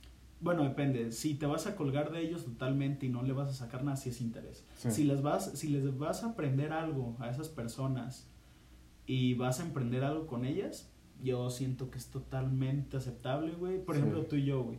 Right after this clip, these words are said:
Speaker 2: Sí,
Speaker 1: Eh,
Speaker 2: a
Speaker 1: que
Speaker 2: huevo.
Speaker 1: creo que te estaba diciendo hace rato que a mí me gusta juntarme con gente chingona,
Speaker 2: Sí.
Speaker 1: güey. O sea,
Speaker 2: A
Speaker 1: que con
Speaker 2: todo,
Speaker 1: gente
Speaker 2: güey,
Speaker 1: que,
Speaker 2: sí.
Speaker 1: pues digo, güey, aunque no tengan cosas muy grandes, güey, que tengan una mentalidad buena, güey.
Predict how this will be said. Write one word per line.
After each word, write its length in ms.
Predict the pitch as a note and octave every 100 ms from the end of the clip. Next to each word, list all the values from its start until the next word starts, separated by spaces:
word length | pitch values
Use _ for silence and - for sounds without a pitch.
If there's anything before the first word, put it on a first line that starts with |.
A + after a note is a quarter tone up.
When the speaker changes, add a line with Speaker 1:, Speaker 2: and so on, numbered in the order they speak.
| -
Speaker 2:
Sí, 240 | - A#2 A2 -
Speaker 1:
Eh, 120 | - -
Speaker 2:
a 40 |
Speaker 1:
que 80 | D#3 D#3+
Speaker 2:
huevo. 100 | -
Speaker 1:
creo 180 | - F#3
que 80 | F3+
te 160 | D3+ D3+
estaba 220 | C#3 D3+
diciendo 260 | D3 D3 D#3
hace 160 | C#3
rato 300 | C3+ C3 C3
que 120 | A#2 A#2
a 20 |
mí 100 | B2+
me 80 | D#3
gusta 340 | D#3+ F#3+ F#3+ C#3
juntarme 340 | C3 B2+ F3+
con 140 | F#3 A2+
gente 260 | A2+ F3+
chingona, 320 | - A#2+ G#2 F#2
Speaker 2:
Sí. 60 | A#2+
Speaker 1:
güey. 140 | C#3+
O 100 | C3
sea, 260 | C3+ C#3 - - -
Speaker 2:
A 100 | -
Speaker 1:
que 300 | G#2 C#3 C3+
con 140 | C3 C3+
Speaker 2:
todo, 80 | C#3+
Speaker 1:
gente 200 | G#3+ B3
Speaker 2:
güey, 100 | B3+
Speaker 1:
que, 120 | A#3 G3+ G3+
Speaker 2:
sí. 60 | - -
Speaker 1:
pues 120 | G3
digo, 160 | C4 C#4
güey, 140 | G#3 F3
aunque 220 | D3+ D#3+
no 260 | E3+ G#3 G#3+
tengan 400 | A3+ A#3 A#3 A3+
cosas 520 | G3+ G3+ A3+ G#3+ D#3
muy 240 | D#3 F#3
grandes, 460 | G3 G3 G3+ G#3 G3+
güey, 160 | A3+ A3+
que 100 | C3+
tengan 240 | D3 F3+
una 100 | G3
mentalidad 460 | D#3 C3+ B2+ C#3+ D3
buena, 360 | C#3+ D#3 D3+ B2
güey. 220 | A#2